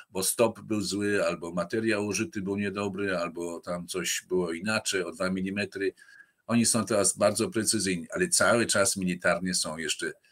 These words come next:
są jeszcze słabsi. I tu kosmos niczego nie prze-, nie prze-, nie przeważy. Może w kosmosie, w swojej,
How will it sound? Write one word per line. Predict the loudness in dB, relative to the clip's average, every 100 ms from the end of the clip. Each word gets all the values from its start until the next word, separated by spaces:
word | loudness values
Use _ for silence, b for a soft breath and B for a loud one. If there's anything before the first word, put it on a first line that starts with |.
| b b
są | -4 0
jeszcze | 2 2 2
słabsi. | 4 2 0 -4 -6
I |
tu | -4 -4
kosmos | 0 0 2 0 0
niczego | 2 2 2 2
nie | 2 2
prze-, | 2 0 2 0 0
nie | -4 -4
prze-, | -2 0 0 0 -2 -4
nie | -4 -2
przeważy. | 0 0 2 0 0 -2 -4 B B B B -2
Może | 2 4 4
w | 4
kosmosie, | -2 0 2 2 4 2 2 0
w |
swojej, | 0 2 4 4 2 0